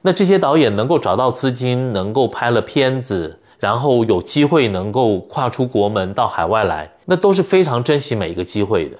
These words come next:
那同样的，就是台湾导演其实也就是这几位能够往国际上走，他们彼此之间，我，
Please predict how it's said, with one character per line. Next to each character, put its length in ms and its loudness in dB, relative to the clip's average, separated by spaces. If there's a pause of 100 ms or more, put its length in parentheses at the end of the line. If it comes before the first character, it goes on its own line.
(140)
那 100 4
同 200 0
样 180 2
的， 80 2
就 100 0
是 460 0
台 140 -2
湾 120 2
导 160 2
演 160 0
其 160 -6
实 140 -2
也 160 -4
就 180 -2
是 140 -6
这 160 -2
几 240 -10
位 180 0 (280)
能 160 -4
够 200 2 (120)
往 160 -4
国 160 -2
际 120 -2
上 200 -2
走， 240 -4 (120)
他 160 -2
们 120 2
彼 180 0
此 180 -4
之 160 -4
间， 160 2
我， 240 0